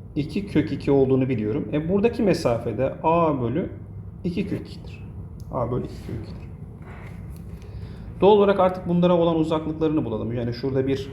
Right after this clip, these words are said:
hipotenüs uzaklığımız var. Oradaki değeri bulacağız.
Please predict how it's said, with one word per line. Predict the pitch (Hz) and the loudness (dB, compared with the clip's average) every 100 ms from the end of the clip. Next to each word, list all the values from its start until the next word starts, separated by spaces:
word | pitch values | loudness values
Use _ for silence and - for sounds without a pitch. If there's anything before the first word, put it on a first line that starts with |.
| - - - | -12 -8 -6
hipotenüs | 127 135 135 123 120 - - - - - - - | -4 -4 -2 -2 -4 -10 -14 -14 -14 -12 -14 -6
uzaklığımız | 131 120 127 123 127 131 120 101 101 | -4 -2 -2 -2 -2 2 2 0 -4
var. | - - - - - - - - | -6 -10 -14 -14 -12 -12 -12 -2
Oradaki | 131 131 131 127 | 0 2 0 0
değeri | 123 127 104 | 2 2 0
bulacağız. | 98 - 139 160 - | -6 -8 -8 -8 -10